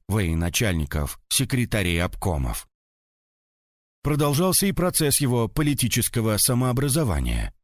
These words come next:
Богатый материал для этого давали и международные контакты. По его собственному признанию, сильное влияние оказали неортодоксальные, исповедовавшие крамольный еврокоммунизм лидеры итальянской компартии.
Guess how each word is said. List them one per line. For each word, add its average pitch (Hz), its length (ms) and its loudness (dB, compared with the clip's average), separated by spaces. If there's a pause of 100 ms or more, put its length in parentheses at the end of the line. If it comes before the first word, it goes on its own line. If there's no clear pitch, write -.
(140)
Богатый 92 420 0
материал 92 540 2
для 101 300 2
этого 85 280 -2
давали 90 340 0
и 85 280 0
международные 120 840 0
контакты. 85 760 -4 (800)
По - 20 0
его 101 220 2
собственному 90 720 0
признанию, 92 840 0
сильное 170 480 0
влияние 104 720 0
оказали 147 640 0
неортодоксальные, 120 1200 0 (240)
исповедовавшие 120 1120 0
крамольный 127 800 2
еврокоммунизм 113 1160 2
лидеры 113 460 2
итальянской 107 640 0
компартии. 67 880 -2